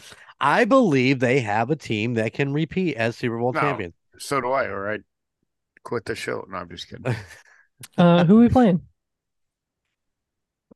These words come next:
Speaker 1: Well, go ahead. Go ahead, Chief.
Speaker 3: I,
Speaker 1: Who,
Speaker 3: I,
Speaker 1: who'd you
Speaker 3: oh.
Speaker 1: pick?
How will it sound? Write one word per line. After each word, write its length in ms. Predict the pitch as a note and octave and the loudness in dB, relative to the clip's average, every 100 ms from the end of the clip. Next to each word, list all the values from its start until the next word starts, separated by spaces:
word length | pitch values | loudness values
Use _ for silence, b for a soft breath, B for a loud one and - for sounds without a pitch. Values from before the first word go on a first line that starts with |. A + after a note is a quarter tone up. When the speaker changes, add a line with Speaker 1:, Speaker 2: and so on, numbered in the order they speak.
| - | -2
Speaker 1:
Well, 380 | C#3 D#3 D#3+ - | 2 2 2 -2
go 160 | C3+ F3 | 2 4
ahead. 400 | D#3+ D#3+ A#2 F#2+ _ _ - | 4 2 0 -4 _ _ -2
Go 140 | E3+ | 0
ahead, 240 | D3+ D3 - | 2 0 -2
Chief. 160 | C3 | 0
Speaker 3:
I, 140 | F3+ F3+ _ | 0 0 _
Speaker 1:
Who, 60 | F#3+ | 0
Speaker 3:
I, 140 | F#3 C#3 | 0 -2
Speaker 1:
who'd 180 | E3 C3+ | -6 -4
you 100 | F#3+ | -4
Speaker 3:
oh. 40 | |
Speaker 1:
pick? 220 | B2+ G2 | -4 -8